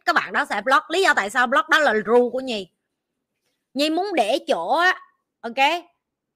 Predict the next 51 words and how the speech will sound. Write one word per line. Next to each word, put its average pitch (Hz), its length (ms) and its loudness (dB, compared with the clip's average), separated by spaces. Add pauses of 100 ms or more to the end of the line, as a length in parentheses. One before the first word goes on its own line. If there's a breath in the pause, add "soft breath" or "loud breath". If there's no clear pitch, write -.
để 240 220 0 (120)
cho 277 220 2
những 247 180 -4
cái 302 60 -8
bạn 190 260 -8
khác 277 240 -2
có 359 60 -6
thể 262 120 -4
đặt 226 180 -2
câu 233 120 -6
hỏi 214 260 -8
cho 262 60 -6
Nhi 196 420 -10
và 214 80 -14
các 294 100 -6
bạn 190 200 -6
có 269 60 -4
thể 294 140 -4
tương 294 300 -4
tác 349 260 0
với 339 100 -6
Nhi, 269 240 -2
nhưng 254 160 -6
mà 240 80 -8
không 285 360 -2
được 233 200 -4
phép 330 260 0 (120)
rác 285 340 4 (100)
trên 269 160 -6
tường 220 260 -4
nhà 202 100 -10
Nhi. 208 360 -4 (1200)
Ok, 202 120 -20
các 262 400 -2
bạn 190 180 -4
rác 285 280 6
trên 294 120 -4
tường 226 220 0
nhà 214 80 -2
Nhi 226 240 -2
là 226 120 -2
team 240 400 -4 (240)
cho 226 140 0
ra 226 140 2
đi 220 180 -2
đó. 233 220 -2
Nhi 254 120 -8
có 294 140 0
rất 349 120 0
là 262 120 0
đông 240 340 0